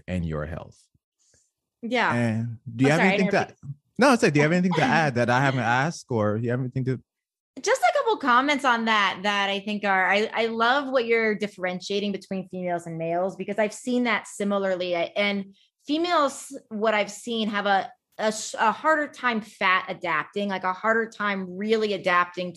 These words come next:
Speaker 2: to being able to burn fat for fuel. And I see this in females that try to go keto, for example, that, you know, they try to go keto and all of a sudden their thyroid falls and they crash their thyroid. And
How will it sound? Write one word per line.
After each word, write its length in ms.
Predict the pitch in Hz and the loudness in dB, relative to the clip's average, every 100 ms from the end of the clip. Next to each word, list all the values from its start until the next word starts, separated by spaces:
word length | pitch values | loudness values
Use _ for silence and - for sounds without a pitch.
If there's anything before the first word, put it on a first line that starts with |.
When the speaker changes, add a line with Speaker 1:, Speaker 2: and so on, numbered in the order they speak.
| - | -6
Speaker 2:
to 380 | 220 202 180 170 - - - | -2 0 0 -4 -20 -18 -2
being 180 | 240 233 | 0 4
able 280 | 214 202 | 2 2
to 120 | - 185 | -2 -4
burn 720 | 165 190 190 190 190 190 - | 0 2 2 0 0 -2 -8
fat 440 | - 190 196 214 - | -6 0 2 2 -2
for 140 | 185 | -10
fuel. 480 | 180 254 381 190 170 | -6 -2 2 2 2
And 100 | 180 | 0
I 60 | 185 | -4
see 300 | 180 233 220 | -6 -2 0
this 260 | 214 208 | 0 0
in 220 | 208 196 | 0 0
females 580 | 190 214 208 202 196 190 | -2 -2 2 4 2 2
that 300 | 190 180 175 - _ _ _ - | 2 2 2 -6 _ _ _ -8
try 260 | 214 214 | 0 2
to 100 | 214 | 2
go 180 | 208 220 | 2 2
keto, 560 | 220 - 381 190 151 - | 0 0 2 2 -2 -2
for 80 | |
example, 480 | 180 165 165 156 175 | -4 -2 -6 -2 0
that, 360 | 175 170 160 - | 2 2 0 -4
you 120 | - 170 | -6 -4
know, 100 | 180 | 0
they 80 | |
try 160 | 185 240 | 0 0
to 80 | 277 | 4
go 100 | 269 | 2
keto 480 | 262 269 262 247 220 | 2 2 4 4 4
and 80 | |
all 140 | 202 226 | 4 4
of 80 | 220 | 2
a 40 | |
sudden 320 | 214 233 220 | -2 -2 0
their 180 | 214 208 | 0 0
thyroid 560 | 208 - 202 196 180 170 | -2 0 2 2 -4 -6
falls 380 | 170 127 110 175 | -4 -4 -4 -4
and 100 | 175 | -6
they 60 | |
crash 420 | 170 - 208 202 | -6 0 0 0
their 160 | - 190 | -6 -4
thyroid. 640 | 262 311 185 165 120 127 | 2 4 2 -4 -6 -4
And 200 | 156 175 | -4 -6